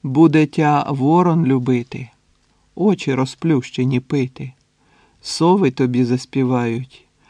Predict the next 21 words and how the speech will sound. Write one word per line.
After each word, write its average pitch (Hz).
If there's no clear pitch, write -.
лилики 147
в 139
дримби 143
заграють, 127
відьми 127
тебе 117
приголублять, 123
пальці 131
вкрадуть 123
і 160
затрублять". 131
Але 147
не 160
тільки 185
повії 180
вшановували 127
страченців. -
Залежно 143
від 139
особистих 139
симпатій, 131